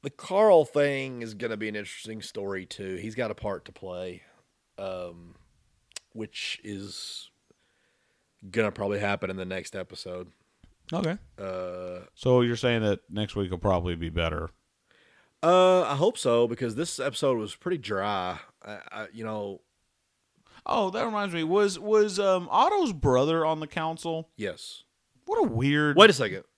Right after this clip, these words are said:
Speaker 1: No, he was not.
Speaker 2: He wasn't? Oh, I
Speaker 1: No.
Speaker 2: thought that was him ta-
Speaker 1: No.
Speaker 2: talking in one
Speaker 1: No.
Speaker 2: scene.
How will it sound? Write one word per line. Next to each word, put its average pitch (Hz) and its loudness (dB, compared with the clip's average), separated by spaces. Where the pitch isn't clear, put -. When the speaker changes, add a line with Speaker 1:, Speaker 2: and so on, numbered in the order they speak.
Speaker 1:
No, 135 6
he 131 4
was 113 -2
not. 92 -8
Speaker 2:
He 135 0
wasn't? 151 8
Oh, 139 4
I 135 8
Speaker 1:
No. - 2
Speaker 2:
thought 151 2
that 143 2
was 120 0
him 117 0
ta- 107 4
Speaker 1:
No. 92 -6
Speaker 2:
talking 104 0
in 98 -4
one 95 -8
Speaker 1:
No. 98 -2
Speaker 2:
scene. 95 -10